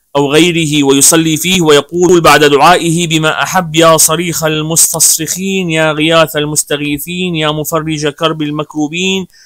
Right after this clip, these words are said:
يا مجيب دعوة المضطرين، صل على سيدنا محمد وآله واكشف كربي وحزني بما، كما كشفت عن رسولك حزنه وكربه في هذا المقام، يا حنان يا منان،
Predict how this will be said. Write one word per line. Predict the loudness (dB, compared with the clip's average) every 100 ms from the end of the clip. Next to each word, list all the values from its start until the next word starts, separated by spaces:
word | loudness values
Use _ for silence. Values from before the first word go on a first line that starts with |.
| _
يا | 0 0
مجيب | 0 -2 -2 0
دعوة | 2 2 2 0 -4
المضطرين، | -8 -8 -8 -4 -2 -2 -2 -2 -2 -4
صل | -4 -4 -4 -4 -4 -4
على | -2 0 0
سيدنا | -2 -6 -6 -6 -4 -4
محمد | -4 -8 -8 -4 -4 -4
وآله | -4 -4 -8 -2 0 2 2 2 0 -4 _ _ _ -12
واكشف | -8 -4 -4 -4 -2
كربي | -2 -2 -6 -4 0
وحزني | -2 0 -2 -2 -4 -4
بما، | -4 -4 -2 -2 -4 -6
كما | -2 -2
كشفت | -2 -6 -6 -4
عن | -2 0 -2
رسولك | -2 -2 -4 -6 -6 -2 -2 -2 -6 _ _
حزنه | 0 0 0 -2 -4
وكربه | -6 -6 -6 -6 -2 -2 -2 -2 -2 -2 -4 -6 _ _ _ -4
في | 0
هذا | 2 2 0
المقام، | -2 -6 -2 0 2 0 -2
يا | -2 -2
حنان | -4 -8 -6 -4 -4 -4
يا | -2 -2
منان، | -2 -6 -4 -4 -2 -2